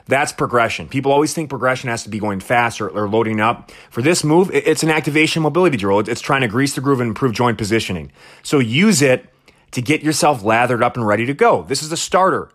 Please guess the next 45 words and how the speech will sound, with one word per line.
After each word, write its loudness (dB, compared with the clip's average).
This -4
is -4
your 4
warm-up. 2
I, -4
I, 0
again, -2
I, -2
people 4
ask 2
for -2
the 0
warm-up, 0
and -2
I'm -2
like, -4
"What -2
the -2
fuck? 2
It's -8
built 2
in." 0
I 0
don't 4
know 4
how 4
many 4
times 2
I -4
have -6
to -4
say 4
it. 4
Like, 0
I, 0
I, 0
I, -2
my 0
exercise 0
flow 2
is 0
on -2
point, -4
all 2
right? 2